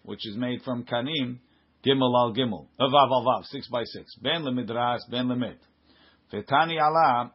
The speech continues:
and we learned on that, habeged vehasak. You can combine beged and sak. Habeged vehasak vehaor, sorry, those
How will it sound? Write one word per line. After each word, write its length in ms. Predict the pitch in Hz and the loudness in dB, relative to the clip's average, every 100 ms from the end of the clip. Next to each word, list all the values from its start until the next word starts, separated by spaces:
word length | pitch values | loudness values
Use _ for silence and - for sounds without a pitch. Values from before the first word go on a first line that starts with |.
| - | -10
and 160 | 117 | -8
we 80 | 120 | -6
learned 280 | 120 123 117 | -6 -6 -4
on 160 | 123 120 | -4 -2
that, 300 | 120 120 - _ _ _ _ - | -2 -4 -8 _ _ _ _ -8
habeged 680 | 110 110 123 156 120 120 110 | -6 -2 0 2 0 -6 -6
vehasak. 600 | 117 113 117 - 120 - | -4 -2 -2 2 2 0
You 100 | 101 | -10
can 140 | - 104 | -14 -8
combine 420 | 110 113 156 147 | -6 -2 -2 0
beged 320 | 160 143 117 | -2 -2 -4
and 140 | 120 113 | -8 -4
sak. 300 | 131 107 - _ _ _ _ _ _ _ _ _ _ _ _ _ _ _ _ _ _ _ _ _ _ 104 | -2 -2 -4 _ _ _ _ _ _ _ _ _ _ _ _ _ _ _ _ _ _ _ _ _ _ -2
Habeged 500 | 113 151 160 123 101 | 0 2 2 0 0
vehasak 540 | 120 113 156 156 104 | 0 0 0 0 0
vehaor, 480 | 123 113 101 98 92 | -2 -2 -2 -6 -10
sorry, 300 | 101 101 98 | -8 -6 -2
those 260 | 143 143 | 0 0